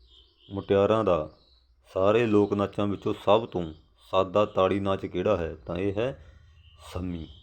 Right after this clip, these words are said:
ਤਾਂ ਇਹ ਸੀ ਆਪਣੀ ਅੱਜ ਦੀ ਇਸ ਵੀਡੀਓ ਦਾ ਅੰਤਿਮ ਪ੍ਰਸ਼ਨ। ਆਸ਼ਾ ਕਰਦੇ ਹਾਂ ਕਿ ਵੀਡੀਓ ਤੁਹਾਡੇ ਲਈ ਲਾਹੇਵੰਦ ਹੋਏਗੀ ਤੇ ਤੁਹਾਡੇ ਲਈ ਬੈਨੀਫੀਸ਼ੀਅਲ ਹੋਏਗੀ।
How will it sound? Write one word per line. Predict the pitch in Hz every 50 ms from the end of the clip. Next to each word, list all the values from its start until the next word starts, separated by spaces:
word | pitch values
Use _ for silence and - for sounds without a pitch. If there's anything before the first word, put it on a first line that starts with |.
| - - - - - - - - - - _ _ - - _ _ _ _ _ _ _ _
ਤਾਂ | - 90 90 87 87 87 - -
ਇਹ | 107 98 95 101 98
ਸੀ | - 101 98
ਆਪਣੀ | 98 95 - 101 98 98 101 - - -
ਅੱਜ | 95 92 90
ਦੀ | 98 101
ਇਸ | 104 101 101 92 -
ਵੀਡੀਓ | 92 90 90 92 98 95
ਦਾ | 98 98 98 - 104
ਅੰਤਿਮ | 101 92 90 - 104 101
ਪ੍ਰਸ਼ਨ। | 90 98 98 - 101 101 101 - - -
ਆਸ਼ਾ | 90 92 90 - 104 101
ਕਰਦੇ | 95 98 95 95 87 95 98
ਹਾਂ | 98 98 95
ਕਿ | - - 101
ਵੀਡੀਓ | 95 90 92 95 101
ਤੁਹਾਡੇ | 98 - 107 104 101 92 90
ਲਈ | 90 95
ਲਾਹੇਵੰਦ | 87 87 80 76 78 78 76 80 80
ਹੋਏਗੀ | 85 98 104 104 104 117 139 123 - _ _ _ _ _ _ _ _ _ _ _ - - - - _ _ _ _ _ _ _ _ _ _ _ _ _ _ _ _ _ _ _
ਤੇ | - 90 92 92 95 92 92 92 95 104 - - - - - - - - - - -
ਤੁਹਾਡੇ | - 101 101 92 87 92
ਲਈ | 90 92 95 92 90 85 80 - - - - - - -
ਬੈਨੀਫੀਸ਼ੀਅਲ | 92 82 87 90 95 90 - 101 95 - 110 107
ਹੋਏਗੀ। | 92 101 107 107 104 107 107